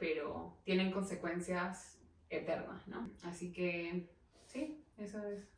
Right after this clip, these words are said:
algo que me motiva a poder tener buenos hábitos espirituales, físicos, emocionales.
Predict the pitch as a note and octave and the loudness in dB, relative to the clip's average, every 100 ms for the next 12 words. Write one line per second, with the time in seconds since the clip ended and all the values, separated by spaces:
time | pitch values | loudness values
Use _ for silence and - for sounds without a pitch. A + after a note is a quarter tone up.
0 | _ - G3 G3 G3 F#3+ F#3 F3+ F3+ - | _ -12 -4 -2 -2 0 0 0 -2 -6
1 | - - F#3+ G3 F#3 F3+ F#3+ F#3 F#3 E3+ | -20 -4 4 8 8 8 8 8 8 6
2 | - - - E3 E3 E3 F3+ - E3+ E3+ | 4 -2 -2 0 0 0 -2 -4 -4 -2
3 | E3+ F3+ F3 F3+ F3 E3+ F3+ F3+ - - | -2 -2 -2 -4 -4 -4 -6 -10 -10 -16
4 | - - F3 F3 F3+ F#3 F3 F3+ F3+ - | -20 -12 -6 0 6 8 8 6 0 -2
5 | E3+ F3 F#3 - - - - F#3 - - | -6 -6 -8 -10 -8 -8 -10 -10 -8 -6
6 | F#3 - F3+ - | -6 -6 -8 -10